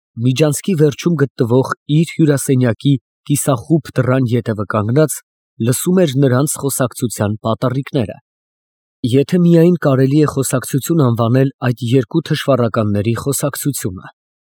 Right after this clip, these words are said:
Նա լսեց, թե ինչպես տեսը սանդուղքով բարձրացավ վերև, իսկ Քլերը գնաց, և գլխավոր մուտքի մոտ դուռը ծածկվեց նրա ետևից։ Ապա ծածկվեց նաև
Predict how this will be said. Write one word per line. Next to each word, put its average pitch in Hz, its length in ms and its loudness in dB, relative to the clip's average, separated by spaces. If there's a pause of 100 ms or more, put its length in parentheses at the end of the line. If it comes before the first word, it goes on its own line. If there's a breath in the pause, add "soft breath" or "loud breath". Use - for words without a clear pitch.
(920)
Նա 104 180 0
լսեց, 110 360 0 (480)
թե 165 100 2
ինչպես 160 520 2
տեսը 147 380 0
սանդուղքով 117 720 -2
բարձրացավ 107 720 -2
վերև, - 380 -6 (400)
իսկ - 280 -2
Քլերը 151 400 2
գնաց, 110 380 -4 (560)
և 123 260 2
գլխավոր 127 540 2
մուտքի 139 320 0
մոտ 131 320 2
դուռը 139 380 -2
ծածկվեց 120 640 -2
նրա 113 260 -2
ետևից։ 98 560 -4 (960)
Ապա 117 260 0
ծածկվեց 143 640 0
նաև 120 440 0